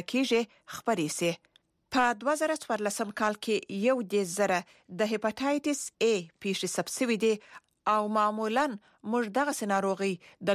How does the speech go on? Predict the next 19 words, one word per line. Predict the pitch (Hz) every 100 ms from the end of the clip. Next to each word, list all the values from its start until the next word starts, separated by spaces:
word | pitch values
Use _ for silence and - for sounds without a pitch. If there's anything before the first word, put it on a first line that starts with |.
| 202
ګرمیو | 202 254 311 285
په | 196
موسم | 185 196 180
کې | - 175
وینو. | 160 165 - _ _ _ _ _ -
خو | - 202
دا | 226 226
تاسې | 262 262 - -
ته | 208
دا | 226 -
ښکاره | - 202 202
کوي | 202 285 -
چې | 185 - - - -
خلک | 294 277 214
د | 208
څښلو | 208 - 226 220 214
پاکو | 247 262 - -
اوبو | 190 202
ته | 202